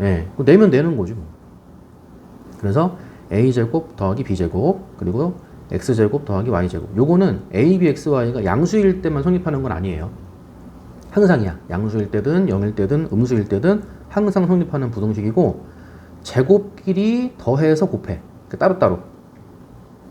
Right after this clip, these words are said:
그 값이, 어, 짝짓기 묶는 거야. A X 이렇게. 그리고 B Y 이렇게 짝짓기 하듯이 A X 더하기 B Y 전체의 제곱. 완전 제곱식이죠.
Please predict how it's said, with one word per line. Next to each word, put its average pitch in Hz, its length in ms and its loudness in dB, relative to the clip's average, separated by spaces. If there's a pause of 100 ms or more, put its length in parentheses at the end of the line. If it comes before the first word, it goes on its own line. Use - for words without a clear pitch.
(140)
그 180 320 8
값이, 180 540 -6 (600)
어, 85 460 -10 (140)
짝짓기 185 500 -4
묶는 156 300 6
거야. 90 220 -4
A 117 240 2
X - 280 -6 (120)
이렇게. - 260 -14 (640)
그리고 107 260 0
B - 140 -2
Y 90 260 4 (100)
이렇게 - 260 -10
짝짓기 180 340 -2
하듯이 104 420 -2 (200)
A 127 240 4
X 131 240 -2
더하기 107 320 -2
B 104 140 -4
Y 123 300 2
전체의 123 840 0
제곱. 98 260 -4 (640)
완전 117 240 0
제곱식이죠. 101 520 -2